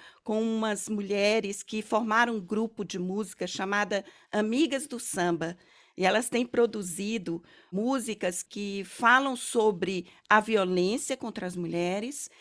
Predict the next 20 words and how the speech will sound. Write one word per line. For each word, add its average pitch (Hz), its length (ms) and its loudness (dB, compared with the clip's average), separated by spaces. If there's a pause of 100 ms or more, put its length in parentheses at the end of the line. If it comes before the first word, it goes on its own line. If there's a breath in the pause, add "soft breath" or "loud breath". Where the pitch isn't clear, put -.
(140 soft breath)
especialmente 226 840 4
contra 202 280 -6
as 185 80 -8
mulheres 180 400 -2
negras, 208 560 -2 (200 loud breath)
mas 220 200 4
elas 233 240 4
falam 220 340 -4
isso 226 220 -4
cantando. 185 640 -4 (400)
Estamos 170 400 -2
com - 80 -6
a 165 60 -4
Simone 185 500 -2
Melo 180 560 -2 (140)
e 180 120 -10
com 196 160 -8
a 196 80 0
Yara 208 680 2 (120)
Ianês. 202 760 -6